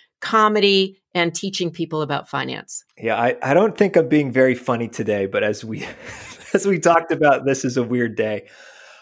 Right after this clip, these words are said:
Speaker 2: Uh, where did I come up with the, with trying to bring humor to things? Uh, I began my career, uh, trying to be a comedian. So it's,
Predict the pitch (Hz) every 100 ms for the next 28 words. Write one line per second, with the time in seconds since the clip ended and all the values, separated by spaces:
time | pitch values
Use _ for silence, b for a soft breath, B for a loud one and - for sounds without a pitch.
0 | B 139 143 139 139 131 - - _ _
1 | _ _ _ _ - 143 139 147 190 247
2 | 233 202 185 185 175 160 156 147 135 127
3 | 123 123 123 - 143 135 113 123 107 127
4 | 120 120 - 117 110 107 - 120 123 123
5 | - 131 165 214 190 156 - - 147 127
6 | 120 143 160 160 143 135 127 123 123 -
7 | 131 123 123 139 135 120 113 120 - _
8 | _ _ _ _ _ _ _ _ _ 131
9 | 123 127 127 123 - 139 - 156 185 190
10 | - 151 180 170 165 165 165 240 127 90
11 | 82 117 _ - 147 139 139 135 -